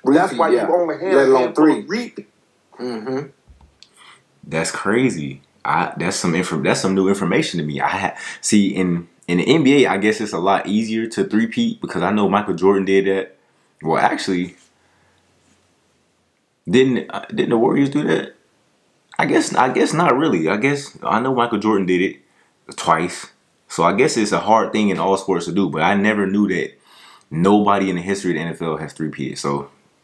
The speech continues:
Speaker 3: that's
Speaker 2: You
Speaker 3: some
Speaker 2: think, you think
Speaker 3: information.
Speaker 2: they ha-, they have an opportunity? Well, if they're going to repeat,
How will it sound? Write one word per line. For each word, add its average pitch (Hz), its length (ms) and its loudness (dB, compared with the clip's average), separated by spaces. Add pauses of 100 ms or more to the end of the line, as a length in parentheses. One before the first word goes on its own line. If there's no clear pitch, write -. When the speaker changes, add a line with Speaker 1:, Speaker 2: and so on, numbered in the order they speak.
(520)
Speaker 3:
that's 185 180 0
Speaker 2:
You 180 60 4
Speaker 3:
some 190 40 2
Speaker 2:
think, - 0 -
you - 0 -
think 202 160 2 (260)
Speaker 3:
information. 175 60 -2
Speaker 2:
they 175 160 2
ha-, 170 180 -4
they 160 80 0
have 160 160 2
an 151 60 -2
opportunity? 156 460 -2 (180)
Well, 139 340 0 (180)
if 254 400 -4
they're 165 220 4
going 202 300 4
to 165 120 -4
repeat, 135 540 -10